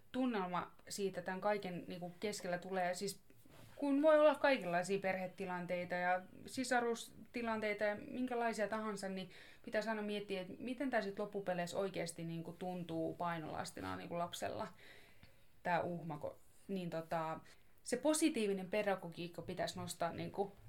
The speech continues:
kunniaan tässä hetkessä, että kun on paljon sitä kieltämistä,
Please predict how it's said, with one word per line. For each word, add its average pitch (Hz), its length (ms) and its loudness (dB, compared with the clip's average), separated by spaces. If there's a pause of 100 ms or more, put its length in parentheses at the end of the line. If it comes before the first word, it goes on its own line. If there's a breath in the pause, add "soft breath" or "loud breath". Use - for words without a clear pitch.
(100)
kunniaan 208 520 6
tässä 180 280 2
hetkessä, 180 540 0
että 170 240 2 (380 loud breath)
kun 226 200 0
on 196 180 2
paljon 214 400 6
sitä 180 140 -4
kieltämistä, - 760 2